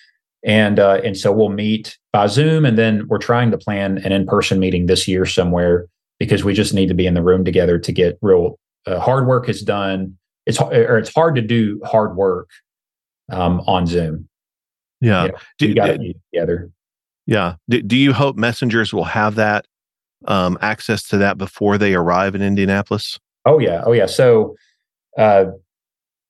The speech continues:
Speaker 1: Baptist Press, uh, interviewed me recently, and, and our hope, my, my lofty goal is by the end of March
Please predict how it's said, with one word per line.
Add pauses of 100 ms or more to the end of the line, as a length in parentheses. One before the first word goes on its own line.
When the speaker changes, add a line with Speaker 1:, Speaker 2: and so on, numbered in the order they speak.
Speaker 1:
Baptist
Press, (300)
uh,
interviewed
me
recently,
and,
and
our
hope, (180)
my,
my (180)
lofty
goal
is
by
the
end
of
March